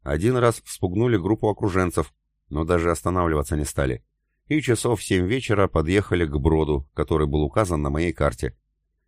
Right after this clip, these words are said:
Немцев мы, похоже, обогнали, позади бои шли. Кого-то из наших добивали, так что к броду они не успели. А вот наши отсюда ещё не ушли. Я остановил танк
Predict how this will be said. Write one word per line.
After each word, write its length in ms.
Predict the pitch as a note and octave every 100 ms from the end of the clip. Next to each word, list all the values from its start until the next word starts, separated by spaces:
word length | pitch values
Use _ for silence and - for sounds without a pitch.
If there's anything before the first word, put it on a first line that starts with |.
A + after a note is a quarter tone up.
| _
Немцев 460 | D#2+ G2+ C3+ A#2 G#2+
мы, 140 | A2+
похоже, 420 | A2+ F#2+ A2 F#2+
обогнали, 560 | F#2 F#2+ F#2+ F#2+ C#2 A1+ _
позади 340 | D#2+ F2 F#2
бои 220 | D#2+ C#2+ C#2
шли. 320 | - B1+ - _ _ _
Кого-то 380 | - E2+ B2 A2+
из 120 | F#2+
наших 320 | G#2+ A#2 - D2+
добивали, 520 | C#2 C#2+ C2+ B1 - _ _
так 200 | - B2
что 180 | - A#2
к 120 | F2
броду 360 | E2+ G2+ C3+ B2
они 180 | F2 F#2
не 80 | F2
успели. 480 | D2+ D#2 C#2+ A1+ - _ _ _ _ _ _
А 100 | C#2+
вот 200 | F2 F#2
наши 260 | B2+ C#3 A2
отсюда 360 | F2 A#2+ A2
ещё 240 | G2 - G#2+
не 100 | G#2
ушли. 420 | F2+ - D#2 C2+ _ _ _ _
Я 240 | C#2+ E2+
остановил 520 | D#2+ - D#2 D#2+ D#2+ D2+
танк 340 | G2+ G#2+ -